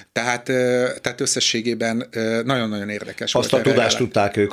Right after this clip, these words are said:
Speaker 1: Így
Speaker 2: hozni,
Speaker 1: van,
Speaker 2: hogy
Speaker 1: így
Speaker 2: hogyan
Speaker 1: van,
Speaker 2: lehet
Speaker 1: így van.
Speaker 2: logisztikailag kezelni ezeket a dolgokat, igen. A, majd nézzék meg, akik Sze-, Szegeden járnak, én biztos. Én is ott tanultam, és nekem is van szegedi kötődésem. Ö, nagyon röviden, hol van a bara, hol épít még?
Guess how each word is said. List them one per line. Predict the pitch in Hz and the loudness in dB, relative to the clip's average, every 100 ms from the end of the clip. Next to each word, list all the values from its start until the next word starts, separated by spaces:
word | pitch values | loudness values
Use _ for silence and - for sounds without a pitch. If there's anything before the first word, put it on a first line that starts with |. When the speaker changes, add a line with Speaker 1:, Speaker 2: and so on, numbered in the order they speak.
| - | 2
Speaker 1:
Így | |
Speaker 2:
hozni, | 127 117 113 | 4 4 2
Speaker 1:
van, | 90 85 | 0 2
Speaker 2:
hogy | 90 80 | 0 0
Speaker 1:
így | 90 | 0
Speaker 2:
hogyan | 110 90 90 | 2 4 2
Speaker 1:
van, | 80 | 2
Speaker 2:
lehet | 78 | 2
Speaker 1:
így | 76 | 2
van. | 92 | 2
Speaker 2:
logisztikailag | 90 82 - - 73 76 73 | 2 0 -4 -4 -4 -2 -2
kezelni | - 76 80 78 76 | -2 0 0 -2 -4
ezeket | 73 82 80 82 | -4 -4 -4 -4
a | |
dolgokat, | 80 78 82 80 | 0 0 -2 -2
igen. | 78 - - - - - - | -2 -4 -10 -16 -16 -18 -2
A, | - 131 127 104 - - | 2 4 4 0 -8 -4
majd | 131 131 127 | 0 2 4
nézzék | 127 101 90 | 4 2 0
meg, | 80 78 | 0 -2
akik | 82 80 71 | -2 -4 -4
Sze-, | - 76 78 | 0 0 -2
Szegeden | - 82 73 71 | -4 -2 0 0
járnak, | 78 85 113 139 - - | 2 0 2 -2 -4 -6
én | 85 78 | -4 -4
biztos. | 73 - 123 123 - - - - 220 - | -6 -2 -2 -2 -12 -20 -20 -14 -14 -10
Én | 92 69 | -6 -6
is | - | -6
ott | - | -10
tanultam, | - 69 69 - 69 | -10 -10 -8 -8 -8
és | 67 | -8
nekem | 73 80 | -8 -8
is | 76 | -8
van | - 71 | -6 -6
szegedi | - 76 73 | -6 -4 -4
kötődésem. | 78 78 82 80 82 - 95 131 - - - | -6 -8 -6 -6 -4 -4 -6 -8 -12 -20 -20
Ö, | - 107 104 98 | -4 0 2 2
nagyon | 95 113 107 95 | 2 2 2 2
röviden, | 87 76 65 | 2 0 -2
hol | 71 - 107 | -4 0 0
van | 95 82 | 2 0
a | 76 | 0
bara, | 78 69 | -2 -4
hol | 65 - 69 | -6 -6 -6
épít | 64 - 62 - | -6 -10 -12 -12
még? | 55 | -14